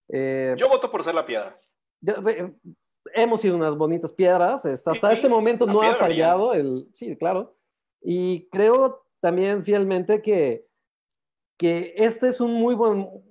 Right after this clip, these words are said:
Speaker 1: un muy buen momento como para saber de qué estás hecho, ¿sabes? Porque no tienes ya tus rutinas diarias de salir, distraerte y la calle y tus compañeros. Hoy estás contigo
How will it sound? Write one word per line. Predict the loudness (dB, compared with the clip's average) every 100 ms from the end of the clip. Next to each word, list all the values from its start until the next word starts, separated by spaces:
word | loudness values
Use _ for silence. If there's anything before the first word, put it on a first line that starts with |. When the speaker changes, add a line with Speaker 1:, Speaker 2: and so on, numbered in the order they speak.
| _
Speaker 1:
un | -4 -2
muy | -2 -4
buen | -4 -4
momento | -2 -2 -4 -4 -4
como | -4 -8 -2
para | 0 0 -2 -4 -10 _ _ _
saber | _ 0 2 2 0 -2
de | -6 -6
qué | -2 -2
estás | -2 -4 -4
hecho, | -2 -4 -4
¿sabes? | -2 0 0
Porque | -6 -2 0 0 -2 _ _ _ _
no | -2 0
tienes | 2 2 2 0
ya | 2 2
tus | 2 0 2
rutinas | -2 0 0 2
diarias | 2 2 0
de | -2
salir, | -2 0 0
distraerte | 0 0 0 0 0 0 0
y |
la | 0 0
calle | 2 2 2 2 0
y | 0 -4
tus | -6
compañeros. | -6 -4 -4 -2 -2 0 0 -4 _ _ _ _
Hoy | -6 0 2
estás | 0 -2 -2
contigo | 0 -4 -2 -2 0